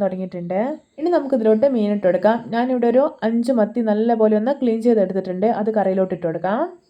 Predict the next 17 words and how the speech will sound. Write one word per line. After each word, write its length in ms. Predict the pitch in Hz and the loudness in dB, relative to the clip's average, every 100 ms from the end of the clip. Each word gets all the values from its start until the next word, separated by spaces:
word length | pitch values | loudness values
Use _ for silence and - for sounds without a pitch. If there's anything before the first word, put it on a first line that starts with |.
| _ _ _ _ | _ _ _ _
ഇത് 100 | 254 294 | -4 -4
അത്യാവശ്യം 400 | 285 285 294 320 | 2 0 2 0
വലുപ്പമുള്ള 520 | 285 269 285 285 277 277 | 0 0 0 2 2 0
നല്ല 120 | 254 262 269 | 0 0 -2
പഞ്ഞിയൊക്കെ 420 | 233 240 269 247 | -2 0 0 0
ഉള്ള 120 | 233 247 247 | 0 -2 0
ടേസ്റ്റി 380 | 240 262 262 294 | 2 2 2 0
ആയിട്ടുള്ള 280 | 254 247 247 | 0 0 -2
മത്തിയാണ്. 540 | 226 220 220 196 185 208 320 349 _ | -2 0 0 0 0 0 -2 -6 _
നിങ്ങൾക്ക് 360 | 254 262 269 320 | -4 -2 2 2
മത്തി 200 | 277 240 262 | 0 -2 0
കൊണ്ട് 180 | 269 294 285 | 2 0 0
മാത്രമല്ല 500 | 247 254 233 226 233 220 | -2 -2 0 0 -2 0
ഏതൊരു 280 | 214 220 277 | 2 2 0
ഫിഷ് 180 | 269 247 262 | -2 0 0
വെച്ചിട്ടും 380 | 240 226 247 240 | 0 -2 -2 0
ഇതുപോലെ 280 | 220 226 | -2 -2